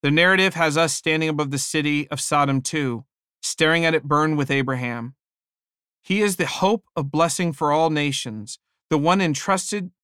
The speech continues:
and enlisted to teach his household the ways of Siddiqah and Mishpat. Abraham stands alone on the top of the plain, alone on the high place.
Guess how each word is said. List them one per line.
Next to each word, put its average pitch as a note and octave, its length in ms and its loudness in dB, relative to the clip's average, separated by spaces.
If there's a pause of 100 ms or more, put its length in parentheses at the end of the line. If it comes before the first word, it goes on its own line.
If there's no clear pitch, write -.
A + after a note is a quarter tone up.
(120)
and D3 160 0
enlisted C#3 680 0 (260)
to C#3+ 120 -4
teach A3 400 -4
his A3 160 -2
household F#3+ 560 -2 (240)
the D#3 80 0
ways F#3+ 300 2
of D#3 60 -4
Siddiqah F#3+ 400 -2
and F#3 100 0
Mishpat. G3+ 380 -6 (680)
Abraham G3 400 2
stands F#3+ 340 0
alone E3 380 2
on C3 100 0
the C3 80 0
top D3+ 280 -2
of D#3 80 -6
the C#3 60 -6
plain, C#3 420 -2
alone D3+ 400 2
on E3+ 100 2
the D3 100 0
high D3+ 240 0
place. B2+ 600 -10